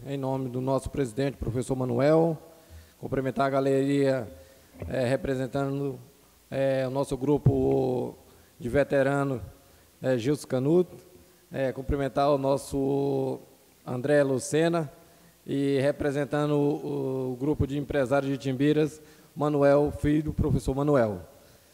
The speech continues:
E demais pessoas que estão na galeria. É, cumprimentar também todas as pessoas que nos assistem pelas redes sociais.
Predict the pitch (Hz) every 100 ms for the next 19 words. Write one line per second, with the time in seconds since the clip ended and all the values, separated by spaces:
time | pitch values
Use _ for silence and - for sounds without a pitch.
0 | _ _ 135 139 143 131 139 151 139 -
1 | - 147 - 139 139 139 143 - 139 139
2 | 143 151 131 107 90 - - _ _ _
3 | _ 127 131 135 135 131 131 127 127 131
4 | - - 143 139 147 143 135 135 143 139
5 | 143 131 131 - 135 - 147 139 135 131
6 | 127 - 147 127 - 139 139 101 107 139
7 | 143 - 131 131 147 160 -